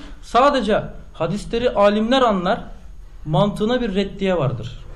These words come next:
İbn-i Kayyum el-Cezvi'nin şöyle güzel bir sözü var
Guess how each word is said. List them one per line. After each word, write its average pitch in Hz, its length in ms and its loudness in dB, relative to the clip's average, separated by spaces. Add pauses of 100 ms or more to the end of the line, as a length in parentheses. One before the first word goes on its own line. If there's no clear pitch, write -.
(3750)
İbn-i 185 280 -4
Kayyum 220 340 2
el-Cezvi'nin 208 720 -2
şöyle 196 320 -4
güzel 185 340 -4
bir - 40 -10
sözü 156 280 -4
var 143 140 -2